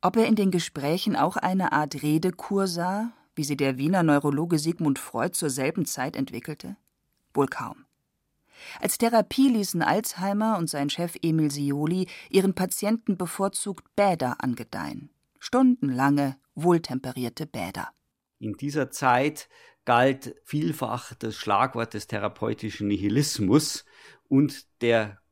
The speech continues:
Speaker 2: kustodialen Behandlung, was ja nichts anderes heißt, als dass wirklich erfolgreiche Therapiemethoden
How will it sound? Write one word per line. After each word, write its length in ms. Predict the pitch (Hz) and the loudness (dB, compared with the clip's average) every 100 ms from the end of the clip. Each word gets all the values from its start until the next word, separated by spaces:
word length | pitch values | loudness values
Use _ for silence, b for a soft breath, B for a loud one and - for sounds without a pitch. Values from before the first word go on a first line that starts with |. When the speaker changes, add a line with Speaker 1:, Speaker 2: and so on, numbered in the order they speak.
| - | -4
Speaker 2:
kustodialen 960 | 160 156 - 120 90 95 110 127 104 | -2 -2 -2 -4 -2 0 2 2 0
Behandlung, 840 | 101 98 127 147 127 - 90 110 - B B B B | -6 0 6 6 6 2 -6 -6 -10 B B B B
was 400 | - 113 117 - | -4 0 0 0
ja 200 | 120 110 | 2 4
nichts 380 | 104 139 185 - | 4 2 0 -6
anderes 640 | - 113 123 107 95 - | -4 0 0 -2 -4 -6
heißt, 480 | 110 90 101 120 - | -4 0 0 -2 -8
als 260 | - 107 - | -8 -8 -6
dass 280 | 98 101 117 | -4 -2 2
wirklich 380 | 147 113 101 | 2 2 -6
erfolgreiche 760 | - - 123 - - 92 104 113 | -6 -4 0 0 0 -2 -2 -4
Therapiemethoden 1120 | - 101 101 - 120 104 95 101 98 - 92 | -4 -4 -6 -8 -6 -6 -6 -4 -4 -4 -6